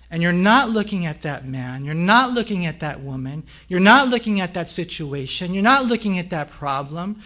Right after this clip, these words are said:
You're not looking at religion. You're not looking at your own performance. You're looking at him. You're just looking at him. You just keep looking at him on the cross, on the throne,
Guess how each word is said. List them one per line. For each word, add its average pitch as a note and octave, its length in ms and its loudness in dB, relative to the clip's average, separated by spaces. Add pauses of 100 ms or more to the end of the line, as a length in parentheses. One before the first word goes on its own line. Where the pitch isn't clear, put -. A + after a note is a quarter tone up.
(200)
You're G3 140 2
not B3 280 6
looking G#3+ 380 0
at E3+ 120 -2
religion. D#3 560 -4
You're G#3 120 2
not C4 320 4
looking A#3+ 300 0
at F3+ 200 -4
your E3+ 80 -4
own E3+ 160 0
performance. E3+ 720 -6
You're G#3 100 2
looking G#3+ 640 2
at D#3+ 100 -2
him. C3 460 -8 (260)
You're F#3 140 2
just F#3 180 0
looking G#3 640 2
at D#3+ 140 -4
him. F3+ 240 -4
You F#3 80 -4
just F3+ 180 -4
keep G#3+ 300 -8
looking A3+ 760 0
at F#3+ 120 -4
him A3 800 -8 (520)
on D#3+ 100 -12
the D3+ 80 -12
cross, - 920 -18 (720)
on C3+ 100 -12
the C#3+ 80 -12
throne, G3 680 -14